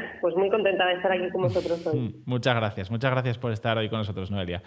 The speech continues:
Speaker 2: Bueno, Noelia, cuéntanos, ¿dónde está el inicio de vuestra historia? ¿Qué vino primero para vosotras? ¿La aplicación práctica de una tecnología que teníais entre manos o la conciencia sobre un problema que había que solucionar?
Speaker 1: Pues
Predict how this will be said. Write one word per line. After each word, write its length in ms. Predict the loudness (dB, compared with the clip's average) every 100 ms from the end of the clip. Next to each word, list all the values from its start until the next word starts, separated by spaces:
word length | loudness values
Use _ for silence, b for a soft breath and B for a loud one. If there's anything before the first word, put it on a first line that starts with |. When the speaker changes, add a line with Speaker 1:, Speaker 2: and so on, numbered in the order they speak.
| B B B B B B _
Speaker 2:
Bueno, 280 | 4 6 6
Noelia, 420 | 4 6 4 4
cuéntanos, 500 | 2 4 4 2 0 2
¿dónde 160 | 2
está 200 | 4 4
el 60 | 4
inicio 380 | 4 2 2 2
de 80 |
vuestra 240 | 2 0 -2
historia? 420 | 0 2 2 0 0
¿Qué 120 | 4
vino 240 | 6 4 4
primero 380 | 4 4 2 -4 -10 0
para 200 | 4 4
vosotras? 500 | 2 0 -2 -4 0
¿La 120 | 2
aplicación 560 | 4 2 2 4 2 2
práctica 460 | 0 2 0 2
de 40 | 2
una 160 | 0
tecnología 800 | 0 -2 -2 -2 0 0 0 -4
que 120 | -4 -2
teníais 420 | 0 2 2 2
entre 220 | 2 4
manos 400 | 4 4 2 -2 2
o 100 | 4
la 180 | 6 4
conciencia 760 | 2 2 2 2 2 2 2
sobre 240 | 2 2 2
un 80 |
problema 640 | 0 0 2 2 0 -2 0
que 80 | 2
había 240 | 6 4
que 80 | 2
solucionar? 460 | -2 -4 -4 -6 -10 _ _ _ _ _ _ _ _ _ _ _ -14 -8
Speaker 1:
Pues 600 | 0 2 4 4 4 4